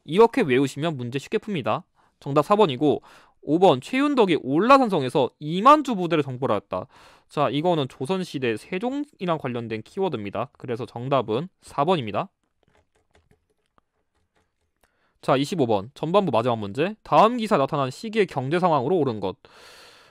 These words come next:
아까 십 번대에서 내오면 경제를, 어, 경제가 아니라 십 번대에서 경제 문제를 내면은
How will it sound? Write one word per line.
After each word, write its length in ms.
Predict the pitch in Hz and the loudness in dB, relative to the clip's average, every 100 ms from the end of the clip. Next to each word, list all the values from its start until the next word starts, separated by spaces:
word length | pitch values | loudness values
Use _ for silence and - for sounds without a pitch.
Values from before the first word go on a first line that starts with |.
| _ - | _ 0
아까 280 | 220 247 240 | 2 4 2
십 180 | - - | 2 0
번대에서 640 | 339 349 302 285 269 254 | 0 0 0 0 2 0
내오면 480 | 170 151 156 180 123 | 2 0 2 0 -2
경제를, 800 | - 160 190 247 277 254 226 - | -6 -6 -4 -2 0 4 4 4
어, 140 | 123 | 2
경제가 380 | 120 156 175 156 | 0 -2 0 2
아니라 340 | 120 139 135 - | 4 4 4 4
십 200 | - - | -4 4
번대에서 480 | 320 302 - 202 180 | 4 4 4 2 2
경제 340 | 160 185 214 | -4 2 4
문제를 560 | 127 156 226 247 202 147 | 4 0 4 6 6 6
내면은 640 | 123 151 139 147 202 113 | 4 4 4 4 2 2